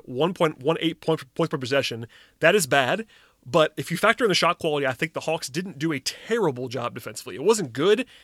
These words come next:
It was pretty bad, but it wasn't, like, gross negligence bad defensively. And then offensively, the Hawks sh-, managed to score a hundred and ten points per hundred possessions in this game. That is a pretty good figure.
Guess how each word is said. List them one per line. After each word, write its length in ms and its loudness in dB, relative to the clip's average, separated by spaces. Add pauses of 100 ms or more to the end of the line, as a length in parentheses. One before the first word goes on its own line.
It 60 -6
was 100 -4
pretty 480 -2
bad, 340 4 (220)
but 100 2
it 80 0
wasn't, 300 4
like, 160 0
gross 340 0
negligence 460 -2
bad 260 0
defensively. 540 -10 (400)
And 100 4
then 80 4
offensively, 680 2 (480)
the 80 -2
Hawks 220 2
sh-, 160 2 (180)
managed 320 2
to 60 -2
score 520 2 (640)
a 40 -4
hundred 340 2
and 100 0
ten 160 2
points 180 0
per 80 2
hundred 140 2
possessions 400 -4
in 80 -10
this 100 -10
game. 240 -6 (340)
That 220 2
is 140 0
a 80 0
pretty 260 -2
good 240 2
figure. 400 -2